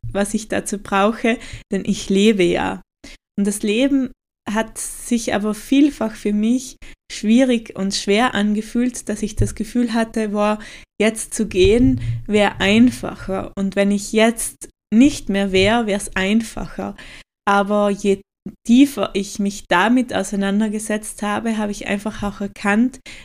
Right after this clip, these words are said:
dass da dahinter auch diese Angst ist, dass ich das Leben nicht richtig lebe und dass ich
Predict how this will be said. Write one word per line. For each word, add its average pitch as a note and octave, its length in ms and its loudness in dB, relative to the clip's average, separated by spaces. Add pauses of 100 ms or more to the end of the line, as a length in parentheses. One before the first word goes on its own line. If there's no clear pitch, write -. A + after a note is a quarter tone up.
dass - 480 -4
da G3 260 2
dahinter A3+ 560 0
auch G3 120 -8
diese - 380 -6
Angst A3 420 0
ist, A3 380 -4 (360)
dass G3+ 200 0
ich G#3+ 140 0
das G3+ 200 -2
Leben A3 520 4
nicht A3 340 0
richtig A3 420 -2
lebe G#3+ 480 2
und G3 200 -4
dass G3+ 180 -4
ich G#3+ 220 -4